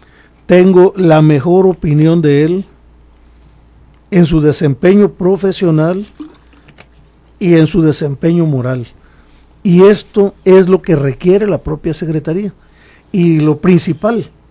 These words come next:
y desde aquí también se lo, se lo manifiesto, ¿no? Tiene que tener la puerta abierta día y noche con el señor gobernador para poder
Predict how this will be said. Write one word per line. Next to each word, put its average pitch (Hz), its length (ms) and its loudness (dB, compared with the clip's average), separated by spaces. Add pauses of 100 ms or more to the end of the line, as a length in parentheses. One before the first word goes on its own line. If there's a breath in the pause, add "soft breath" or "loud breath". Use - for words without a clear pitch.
(680)
y 196 120 2
desde 151 260 2
aquí 190 220 -2
también 196 380 4
se 208 160 2
lo, 139 360 0
se 151 140 -4
lo 143 120 -2
manifiesto, 135 680 -4
¿no? 139 140 -14 (1200 soft breath)
Tiene 220 540 2
que 208 180 0
tener 202 500 0 (100)
la 180 440 0
puerta 202 680 0
abierta 175 640 0
día 196 320 0
y 156 100 0
noche 202 360 0
con 160 160 -4
el 135 40 -6
señor 160 280 -2
gobernador 165 560 -2 (540 soft breath)
para 170 380 4
poder 190 540 4